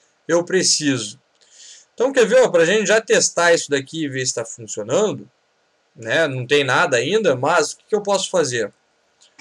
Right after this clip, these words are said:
Vamos aqui, ó, criar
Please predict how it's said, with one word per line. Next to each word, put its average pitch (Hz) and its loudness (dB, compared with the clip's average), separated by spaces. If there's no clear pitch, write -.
Vamos 170 -2
aqui, 170 0
ó, 117 2
criar 139 0